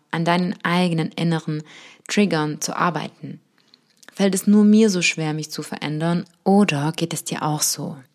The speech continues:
Und mir geht es selbstverständlich genauso. Und ich hatte ihr dann geantwortet, dass diesen Weg ja auch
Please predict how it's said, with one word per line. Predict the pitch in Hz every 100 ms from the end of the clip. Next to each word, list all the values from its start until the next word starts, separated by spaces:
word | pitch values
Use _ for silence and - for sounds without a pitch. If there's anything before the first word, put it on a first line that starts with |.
| -
Und | 175 175 170 170 170 - - _
mir | 202 202 226 190 151 156 165 -
geht | - 180
es | 170 170
selbstverständlich | - 185 214 - 147 - 143 139 131 143 151 151 -
genauso. | 147 147 202 190 - - - _ _ _ _ _ - - _ _
Und | - 165 160 160 -
ich | - -
hatte | 170 -
ihr | 151
dann | 151 156 - -
geantwortet, | - - 196 190 160 160 151
dass | 147 147 - - - _ _ _ _ -
diesen | 190 175 180 160
Weg | 208 165 165 165 - _
ja | - 165 -
auch | - 165 165 - -